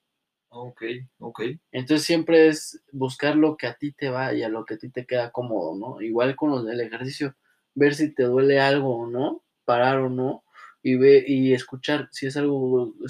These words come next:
Speaker 2: suave o grave y atenderlo, no dejar, no, no ignorarlo, a ver cómo está procesando, cómo va avanzando, ¿no?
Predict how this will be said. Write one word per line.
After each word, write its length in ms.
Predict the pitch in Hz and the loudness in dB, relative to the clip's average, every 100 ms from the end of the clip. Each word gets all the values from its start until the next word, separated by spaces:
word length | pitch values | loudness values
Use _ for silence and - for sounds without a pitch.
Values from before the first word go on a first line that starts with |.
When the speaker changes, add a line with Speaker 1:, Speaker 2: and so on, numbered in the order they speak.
| - _ | -16 _
Speaker 2:
suave 600 | - - 139 143 147 143 | -12 -2 0 2 2 0
o 120 | 117 | -2
grave 520 | 120 139 135 135 160 _ _ _ - | 2 2 4 2 0 _ _ _ -2
y 100 | 131 | -2
atenderlo, 760 | 120 120 123 147 151 131 127 | 0 -4 0 0 0 -2 -6
no 240 | - 131 135 | -6 -2 -2
dejar, 340 | 131 - 127 | -2 -2 -4
no, 540 | 131 131 135 131 127 - _ _ | -2 -2 0 -2 -4 -10 _ _
no 160 | 139 151 | 2 2
ignorarlo, 640 | 151 147 131 135 123 110 _ _ _ _ - | 4 2 0 -2 -4 -6 _ _ _ _ -6
a 100 | 113 | -6
ver 400 | 101 135 151 156 | -2 -2 -2 -2
cómo 420 | 156 151 147 143 | -4 -2 0 0
está 340 | 135 - 135 | -2 -4 -6
procesando, 520 | - 131 - - 127 | -4 -8 -8 -8 -8
cómo 280 | - 151 156 | -6 -2 2
va 140 | 147 147 | 6 6
avanzando, 560 | 139 123 127 160 123 | 6 2 0 -2 -2
¿no? 240 | 113 175 | -6 -10